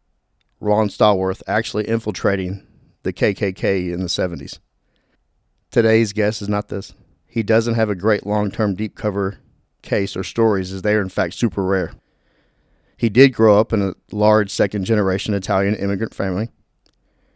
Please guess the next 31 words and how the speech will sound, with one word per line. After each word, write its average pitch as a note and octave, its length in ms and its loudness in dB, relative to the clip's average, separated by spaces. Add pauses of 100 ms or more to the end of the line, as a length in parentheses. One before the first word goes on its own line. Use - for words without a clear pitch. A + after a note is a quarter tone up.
(320)
He G#2+ 140 -8
started A2+ 300 2
his G#2+ 140 -2
career A2 560 2 (880)
in G#2+ 100 0
a G2 60 0
little-known G#2+ 540 2
business G2+ 340 0
called F#2 240 -2
Yahoo. F2+ 380 0 (1080)
He A2+ 160 -2
grew A2 240 4
up G#2+ 80 0
around G#2+ 280 2
criminals. G#2 580 -2 (520)
He A2+ 140 -2
never A2 260 6
wanted A2 200 4
to F#2+ 60 -2
be G2 120 -2
a F2+ 80 0
cop. G2 400 -2 (920)
He A2 120 -8
doesn't G#2+ 520 0
get G#2+ 100 2
along G#2 260 2
with F2+ 100 0
most A#2 260 0
cops - 420 -6 (400)
and G#2 160 0
never G#2 460 -2